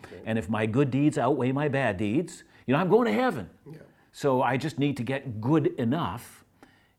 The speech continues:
Speaker 2: And it's that kind of a, a, a, I, I want to say, heretical doctrine
Speaker 1: Mm-hmm.
Speaker 2: that is beginning to bury the true gospel of Jesus Christ.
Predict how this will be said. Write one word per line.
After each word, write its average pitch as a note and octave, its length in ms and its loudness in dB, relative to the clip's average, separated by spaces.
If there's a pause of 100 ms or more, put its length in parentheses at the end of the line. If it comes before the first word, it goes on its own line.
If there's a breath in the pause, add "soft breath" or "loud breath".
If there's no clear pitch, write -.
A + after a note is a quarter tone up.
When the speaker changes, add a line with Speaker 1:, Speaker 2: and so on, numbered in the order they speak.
Speaker 2:
And B2 180 -2
it's B2 180 -4
that C3 420 -6
kind A#2+ 340 -2
of A2 200 -4
a, F#2+ 520 -8 (560 soft breath)
a, A2 60 -14
a, G#2 520 -16
I, - 240 -12
I - 60 -14
want E3+ 140 -8
to - 60 -10
say, A#2 260 -8 (160 loud breath)
heretical B2 840 -6 (140)
doctrine G#2+ 760 -10
Speaker 1:
Mm-hmm. A2 280 -14 (280)
Speaker 2:
that A2 160 -6
is A2 120 -4
beginning A2+ 380 -4
to G#2+ 100 -10
bury G#2+ 640 -6 (280)
the G2+ 60 -12
true A#2+ 220 -6
gospel F#2 420 -12
of E2+ 80 -14
Jesus - 320 -18
Christ. - 220 -20